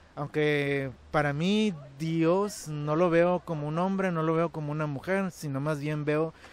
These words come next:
que Dios es esa, es esa energía que nos impulsa, pues, a los seres humanos,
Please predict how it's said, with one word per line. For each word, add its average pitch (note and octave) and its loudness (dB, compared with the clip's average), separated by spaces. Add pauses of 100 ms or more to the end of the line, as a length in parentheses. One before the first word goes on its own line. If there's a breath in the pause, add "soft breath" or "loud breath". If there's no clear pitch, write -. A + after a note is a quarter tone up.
(280 soft breath)
que D3 2
Dios C#3 -2
es B2+ -2
esa, F3 -2 (100)
es C#3 -8
esa F3+ -2
energía E3 -2
que C#3+ -8
nos B2 -8
impulsa, C#3+ -4
pues, C3 -10 (360 soft breath)
a C3+ -4
los C3 -4
seres C3+ -4
humanos, D3+ -6